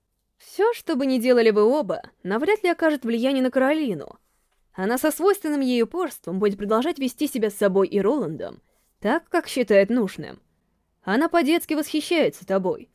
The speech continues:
И сдается мне, что чувство ее сродни тому, во власти которого оказался юный Томас при виде моей матери. И даже если ты станешь вести себя как неотесанный мужлан, это не заставит принцессу переменить отношение к тебе.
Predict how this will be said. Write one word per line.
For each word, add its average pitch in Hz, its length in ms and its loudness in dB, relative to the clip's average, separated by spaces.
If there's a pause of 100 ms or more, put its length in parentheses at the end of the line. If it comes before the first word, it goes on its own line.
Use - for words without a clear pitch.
(520)
И 214 180 -2
сдается 381 520 4
мне, 370 180 2
что - 240 -2
чувство 285 420 -4
ее 285 220 0
сродни 196 340 2
тому, 185 540 -4 (520)
во 208 160 2
власти 339 320 2
которого 302 360 2
оказался 294 480 0
юный 269 260 0
Томас 254 600 -10 (220)
при 185 200 0
виде 196 220 4
моей 196 180 4
матери. - 520 -4 (720)
И 294 100 -2
даже 403 240 2
если 359 200 2
ты 320 140 -2
станешь 302 320 -4
вести 262 320 -4
себя 240 220 0
как 226 140 -8
неотесанный 214 500 0
мужлан, 190 540 -4 (540)
это 294 220 0
не 320 140 2
заставит 330 400 0
принцессу 277 560 -2
переменить 254 420 0
отношение 240 480 0
к - 80 -20
тебе. 208 400 -2